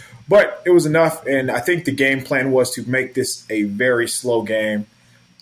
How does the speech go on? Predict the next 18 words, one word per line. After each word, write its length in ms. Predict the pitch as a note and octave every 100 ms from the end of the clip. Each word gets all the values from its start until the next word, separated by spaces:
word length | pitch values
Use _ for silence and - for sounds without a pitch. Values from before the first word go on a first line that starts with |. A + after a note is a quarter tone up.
| _
Didn't 220 | C#3+ C3+
want 240 | C3 B2 G#2+
to 120 | -
turn 140 | B2+
this 180 | A#2 -
into 140 | A#2
a 60 | A2
track 340 | G#2+ A#2+ G#2+
meet. 320 | G#2+ A2 A2+ - _ - - -
And 460 | G2+ G2 G2 G2 - _ _ -
I'm 200 | C3+ C#3+
not 180 | C3+ G2+
a 80 |
big 500 | F#2 G2+ B2 C3+ C3 -
time 300 | B2+ B2+ C3+
of 140 | -
possession 480 | G#2 G2 A#2+ - A#2
fan, 480 | - G#2 C3+ C4